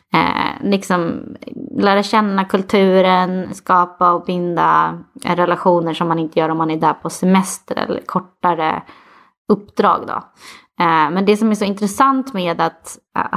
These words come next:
att dumpa ner så på en ny plats är ju att man, eh,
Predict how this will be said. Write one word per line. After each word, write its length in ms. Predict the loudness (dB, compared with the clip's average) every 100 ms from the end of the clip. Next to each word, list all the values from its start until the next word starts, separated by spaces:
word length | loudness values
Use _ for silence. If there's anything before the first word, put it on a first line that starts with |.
| -2 0
att 160 | -2
dumpa 400 | -4 -2 0 2
ner 180 | 4 4
så 200 | 2 -4
på 80 | -4
en 160 | -2
ny 160 | -2 -4
plats 400 | -2 -2 -2 -2
är 160 | 0 0
ju 60 |
att 240 | 0 -4 -4
man, 360 | -2 -2 -2
eh, 220 | -2 -2